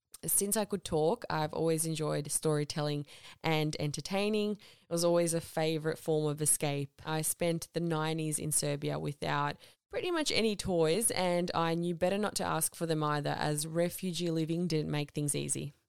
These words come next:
But, um, you know, I had a mirror, and I would entertain the hell out of myself and everyone around me. So it was natural that I eventually became a professional storyteller.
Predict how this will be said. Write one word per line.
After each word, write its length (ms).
But, 240
um, 140
you 80
know, 120
I 40
had 200
a 40
mirror, 480
and 340
I 160
would 200
entertain 640
the 120
hell 260
out 120
of 80
myself 680
and 360
everyone 400
around 400
me. 180
So 320
it 240
was 200
natural 360
that 140
I 280
eventually 580
became 440
a 80
professional 540
storyteller. 640